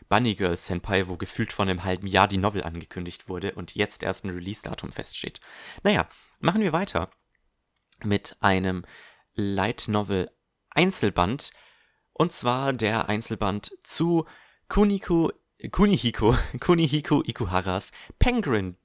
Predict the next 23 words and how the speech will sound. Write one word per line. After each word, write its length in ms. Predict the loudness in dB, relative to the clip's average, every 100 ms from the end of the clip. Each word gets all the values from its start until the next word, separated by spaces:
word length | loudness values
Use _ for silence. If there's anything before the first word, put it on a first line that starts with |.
| -4
Penguin 400 | -4 2 0 0
Drum. 260 | -2 -2 -2
Ich 120 | -10
kann 260 | -2 -2 0
heute 240 | -4 -2
nicht 280 | -4 -6 -8
sprechen. 440 | -8 -10 -10 -14 _
Es, 200 | -14 -12
es 180 | -16 -10
tut 200 | -10 -8
mir 160 | -6
wirklich 300 | -6 -8 -8
leid. 280 | -4 -4 -4 -18 -18 -16 -18 -8 2
Ähm, 360 | 2 2 -4 _ _ _ -20 _ _ _
ja, 240 | 4 4
es 80 | 4
ist 140 | 0 2
ein 60 |
Novel-Einzelband 800 | 0 2 0 -2 -4 0 0 0
basierend 460 | -2 -2 -2 -4 0
auf 140 | -2
dem 140 | -2 -2
gleichnamigen 580 | -2 -2 -4 -4 -4